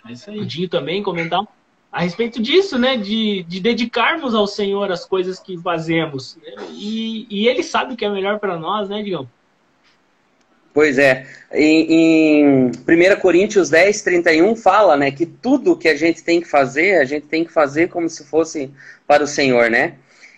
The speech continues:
Speaker 3: E muitas das vezes a gente leva isso como se, como prática e, e executa isso, mas porém é só no âmbito assim da igreja, né? Mas igual você falou, é,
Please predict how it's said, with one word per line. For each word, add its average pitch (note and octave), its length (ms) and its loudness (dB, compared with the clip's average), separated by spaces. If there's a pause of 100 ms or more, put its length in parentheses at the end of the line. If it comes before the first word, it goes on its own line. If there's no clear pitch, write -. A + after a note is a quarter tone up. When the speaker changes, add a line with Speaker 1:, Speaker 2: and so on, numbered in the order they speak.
Speaker 3:
E D3 80 0
muitas F#3+ 280 2
das F#3 140 2
vezes F3+ 200 2
a F3+ 40 -2
gente F#3+ 280 0
leva F#3 440 4
isso G#3+ 320 -8
como G3+ 340 0
se, G3 600 0
como F#3+ 280 2
prática - 800 2 (140)
e, A#2+ 460 -4
e A#2 640 -2 (440)
executa C#3+ 640 0
isso, A#3+ 380 -4 (380)
mas D#3 220 2
porém G3 640 2
é F#3 380 6
só G3+ 320 2
no A#3+ 180 4
âmbito A3+ 380 2
assim G#3+ 460 -2
da G3+ 120 2
igreja, G#3 500 2
né? D3 220 0 (720)
Mas C#3 200 0
igual D#3+ 220 4
você F#3+ 220 0
falou, F#3+ 480 4 (300)
é, B2+ 680 2